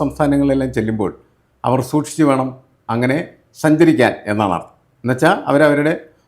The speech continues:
വസ്ത്രക്കൂരി, ശിരോവസ്ത്രവും അതേപോലെ തന്നെ വസ്ത്രക്കൂരി സാധാരണ സ്ത്രീകൾ ധരിക്കുന്ന വസ്ത്രങ്ങൾ ധരിച്ചിട്ടേ വഴി കൂടി നടക്കാൻ പാടുള്ളൂ. അല്ലെങ്കിൽ ബജ്രംഗ് ദളിൻ്റെ ഭീകരപ്രവർത്തകർ,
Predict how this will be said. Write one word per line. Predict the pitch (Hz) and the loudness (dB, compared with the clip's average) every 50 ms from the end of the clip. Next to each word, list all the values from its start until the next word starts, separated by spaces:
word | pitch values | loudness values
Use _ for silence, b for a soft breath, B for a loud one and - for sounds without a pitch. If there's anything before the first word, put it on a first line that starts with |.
| _ 131 | _ -2
വസ്ത്രക്കൂരി, | 131 127 - 156 151 147 151 147 135 131 147 160 - - _ _ _ _ _ - | -2 0 2 2 2 2 4 0 0 0 0 -4 -6 -12 _ _ _ _ _ -4
ശിരോവസ്ത്രവും | - 139 127 135 151 160 156 - 143 143 147 156 - - _ _ _ _ _ _ _ _ - | 2 6 6 8 8 6 4 2 0 0 0 -2 -6 -14 _ _ _ _ _ _ _ _ -2
അതേപോലെ | 139 143 151 147 143 139 | 2 4 4 4 4 4
തന്നെ | 139 143 143 139 131 | 4 2 2 0 -2
വസ്ത്രക്കൂരി | 123 - 151 147 139 135 143 139 151 147 - | -2 0 0 0 2 2 0 -2 -2 0 0
സാധാരണ | 139 135 135 143 151 143 151 156 151 | 0 2 2 0 0 0 0 -2 -2
സ്ത്രീകൾ | - 151 143 139 143 156 170 - b b b b b _ 127 | -2 -4 -2 0 0 -2 -4 -8 b b b b b _ 0
ധരിക്കുന്ന | 127 135 139 131 156 147 156 160 | 2 2 2 2 2 2 2 2
വസ്ത്രങ്ങൾ | 151 - - 143 139 143 151 143 127 | 0 -2 -4 -4 -2 0 0 0 0
ധരിച്ചിട്ടേ | 123 117 120 - - 139 120 139 151 - - - _ _ - | -2 -2 -2 -4 -4 -2 -2 -2 -4 -6 -8 -14 _ _ -2
വഴി | 131 131 139 135 | -2 0 0 0
കൂടി | 143 139 143 | 0 0 0
നടക്കാൻ | 135 120 117 - 139 139 123 | 0 -2 -2 -2 -2 -2 -2
പാടുള്ളൂ. | 113 95 95 87 - - _ _ _ _ _ - 117 | -2 -4 -6 -8 -12 -14 _ _ _ _ _ -2 0
അല്ലെങ്കിൽ | 123 131 135 135 135 143 156 - - - - - - - - - - - - - - - 127 | 2 4 4 4 2 0 -2 -4 -8 -16 -20 -20 -20 -20 -20 -20 -20 -20 -20 -20 -10 4 6
ബജ്രംഗ് | 143 143 139 175 190 190 196 190 196 180 | 6 8 8 8 6 6 4 4 4 4
ദളിൻ്റെ | 175 170 165 160 156 147 143 135 139 139 147 156 151 - - _ _ _ _ _ _ _ - 117 | 6 6 6 6 4 4 4 2 2 0 0 -2 -6 -10 -20 _ _ _ _ _ _ _ 0 6
ഭീകരപ്രവർത്തകർ, | 135 143 147 151 160 156 156 131 160 147 - - - 85 80 | 8 8 8 8 6 4 4 4 2 2 2 0 -4 -8 -8